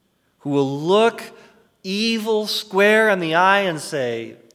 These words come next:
"That's evil, and I see it in me, and I'm not afraid to confess it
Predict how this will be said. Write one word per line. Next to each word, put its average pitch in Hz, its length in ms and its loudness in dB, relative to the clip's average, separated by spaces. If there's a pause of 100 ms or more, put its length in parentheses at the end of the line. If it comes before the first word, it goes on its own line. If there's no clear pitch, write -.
(300)
"That's 180 340 0
evil, 147 440 -8 (1200)
and 127 160 -4
I 127 80 -2
see 190 420 -4
it 175 80 0
in 151 180 -2
me, 139 380 -10 (460)
and 123 160 -6
I'm 123 180 -4
not 185 240 0
afraid 196 380 -2
to 160 80 -6
confess 196 640 -6
it 113 200 -10